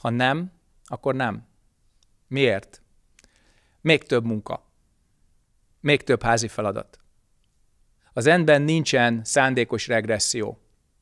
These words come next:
Tehát nem küldjük a gyakorlót vissza a múltba. A zenben egy nagyon egyszerű tanítás van, ezt a pillanatot tartsd tisztán. Ezt szolgálja a zen négy alapelve,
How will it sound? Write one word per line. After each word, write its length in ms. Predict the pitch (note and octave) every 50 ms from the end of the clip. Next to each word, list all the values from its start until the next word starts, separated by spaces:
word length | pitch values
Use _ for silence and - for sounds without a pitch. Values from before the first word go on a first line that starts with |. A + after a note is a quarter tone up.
| _ _ _ _ _ _ _ _ _ _ _ _
Tehát 280 | - C3 C3 B2+ - - -
nem 440 | C3 C#3+ D#3+ E3 D3+ B2+ A#2 -
küldjük 640 | - - D3 C#3+ C#3 B2 A#2 B2 A#2 - - - _ _
a 100 | - A2
gyakorlót 580 | A#2 B2+ B2 - - A#2+ A2+ A2+ A#2 A2+ -
vissza 540 | - A#2+ A2 - - - A#2+ A2+ A2+ A2 - _ _ _
a 80 | - A#2+
múltba. 640 | B2 A#2+ A2+ A2 G#2 G#2+ A2+ G#2+ G2+ - _ _ _ _ _ _ _ _ _ _ _ _ _ _ _ _ _ _ _ _ _ _ _ _ _
A 80 | -
zenben 320 | A2+ C#3 E3+ F#3+ F#3 F3 D#3
egy 120 | D3 C3+
nagyon 260 | C3 D#3 D#3+ D3+ C#3
egyszerű 440 | C3+ C#3+ D#3 - - - D3+ C3 B2+
tanítás 600 | A#2 - C#3 C3+ C3 A#2 - - A2+ G#2 - -
van, 360 | C3+ D3 D3+ D3+ D3+ C3+ - _ _ _ _ _ _ -
ezt 400 | - F3 D#3+ C#3 - - - -
a 100 | - A2+
pillanatot 680 | A2 - - D#3 D3 C#3 C3 B2 A#2 A2 - A2 G2 - _
tartsd 380 | - C3+ C3 C3 A#2+ - - -
tisztán. 600 | - A2+ - - - - A#2+ G#2+ F#2+ G2+ G#2+ - _ _ _ _ _ _ _ _ _ _ _ _ _
Ezt 240 | - E3+ F3 E3 -
szolgálja 600 | - - - D3+ D3+ D3+ C#3+ C#3+ C3+ B2+ B2 A#2+ A#2
a 60 | A#2
zen 300 | A2+ A2+ C3 C3 C3 C3
négy 260 | B2+ B2+ B2 A2+ A2+
alapelve, 720 | A#2+ B2+ D3+ D#3+ D#3 - D3 C3+ B2+ A#2+ A#2+ A#2 A2+ A2